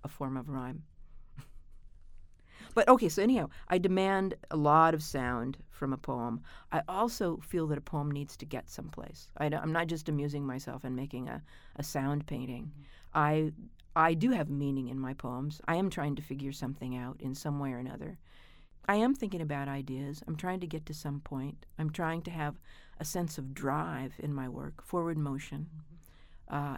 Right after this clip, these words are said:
Speaker 1: and it's gotta have sound in it that pleases me, and also exact language.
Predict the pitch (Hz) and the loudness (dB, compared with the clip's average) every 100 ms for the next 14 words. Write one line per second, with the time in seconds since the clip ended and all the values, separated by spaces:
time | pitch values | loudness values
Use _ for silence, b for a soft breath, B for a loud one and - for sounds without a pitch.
0 | - 160 160 156 - - - 156 156 - | -4 0 0 -2 -8 -20 -10 -8 -6 -4
1 | 151 151 151 156 - - - 165 160 156 | -2 0 -2 -6 -12 -8 -4 -2 -2 -4
2 | - - - - - 156 151 - - 151 | -6 -12 -14 -16 -12 -10 -10 -12 -10 -8
3 | - 175 165 156 b b b b b b | -4 -2 -2 -8 b b b b b b
4 | b - 170 160 180 165 156 - - - | b -6 -6 -4 -4 -4 -4 -10 -16 -18
5 | - - - - 165 156 160 147 - - | -20 -20 -20 -12 -10 -6 -4 -6 -8 -14
6 | - - - - | -14 -16 -18 -18